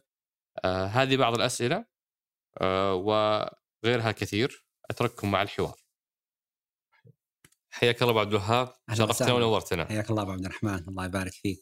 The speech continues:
Speaker 2: فرصة طيبة، وشكرًا لاستضافتي، يعني، في سقراط.
Speaker 1: الشكر لك على قبول الدعوة.
Speaker 2: الله يبارك فيكم.
Speaker 1: آه، أبو عبد الوهاب، و-، وش كانت المائة صفحة حقت أمس؟
Speaker 2: آه، المائة صفحة حقت أمس كانت في،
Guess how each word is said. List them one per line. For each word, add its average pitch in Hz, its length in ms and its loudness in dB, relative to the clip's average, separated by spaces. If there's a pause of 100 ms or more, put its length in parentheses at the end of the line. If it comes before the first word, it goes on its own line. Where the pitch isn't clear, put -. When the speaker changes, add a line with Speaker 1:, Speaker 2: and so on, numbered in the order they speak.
(200)
Speaker 2:
فرصة 104 200 -2
طيبة، 110 440 0
وشكرًا 104 480 -2 (560)
لاستضافتي، 107 640 0
يعني، 95 200 -4
في 98 280 -2
سقراط. - 640 -4
Speaker 1:
الشكر - 360 0
لك 117 200 0
على 110 120 4
قبول 101 280 0
الدعوة. 82 320 0
Speaker 2:
الله 95 160 -2
يبارك 87 260 -8
فيكم. 85 380 -12
Speaker 1:
آه، 98 260 2
أبو 101 140 0
عبد 123 140 0
الوهاب، 139 400 2
و-، 117 600 2
وش - 340 -2
كانت 170 340 2
المائة 127 220 2
صفحة - 400 -2
حقت 98 320 -2
أمس؟ - 420 -4 (1600)
Speaker 2:
آه، 135 280 2
المائة 180 240 2
صفحة 180 360 -2
حقت 165 160 -2
أمس 214 200 0
كانت 165 240 2
في، 131 520 0